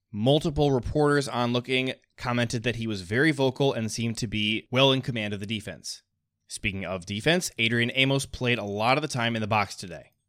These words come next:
One particularly interesting series had Jordan Love and Amari Rodgers playing together.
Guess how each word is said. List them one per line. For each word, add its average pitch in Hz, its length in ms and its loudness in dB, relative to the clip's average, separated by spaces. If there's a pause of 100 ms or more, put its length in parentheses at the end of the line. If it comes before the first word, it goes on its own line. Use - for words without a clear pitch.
(260)
One 214 160 4
particularly 147 460 -2
interesting 117 440 -4
series 104 460 -6
had 95 380 -4
Jordan 95 280 -6
Love 107 280 0
and 92 100 -6
Amari 98 240 -2
Rodgers 120 380 0
playing 127 360 -2
together. 165 520 4